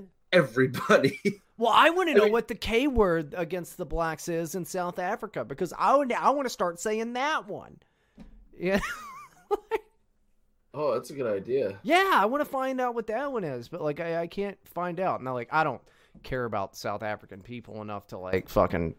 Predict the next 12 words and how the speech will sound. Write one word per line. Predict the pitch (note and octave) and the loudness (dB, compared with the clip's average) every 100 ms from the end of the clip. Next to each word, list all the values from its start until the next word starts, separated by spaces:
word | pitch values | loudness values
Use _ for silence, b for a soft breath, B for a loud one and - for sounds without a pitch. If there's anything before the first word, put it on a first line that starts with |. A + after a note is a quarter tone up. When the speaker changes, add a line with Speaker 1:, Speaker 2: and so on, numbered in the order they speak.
| - - | -14 -4
Speaker 2:
you | A#2+ | 0
know, | E2 F2+ - - _ _ _ _ - - | 2 0 -4 -16 _ _ _ _ -14 -2
like, | B2 G#2 | 2 2
find | - A2+ G#2 | 6 8 8
out, | G#2+ A#2+ D#2+ | 8 6 2
right? | G2 A2+ - _ _ _ _ - | -8 -10 -12 _ _ _ _ -12
Um, | C3 B2 A2 F2 B1+ - _ _ _ _ _ - | -8 -6 -6 -8 -12 -20 _ _ _ _ _ -8
but | G#3+ | -4
no, | A3+ D4 | 0 0
that's | C4+ C4 - | 0 -6 -6
fucking | C#4+ C#4 A3+ | -6 -4 -6
strange. | - - B3+ D4+ D4 D#3+ - | -8 -6 -4 -2 -2 -4 -8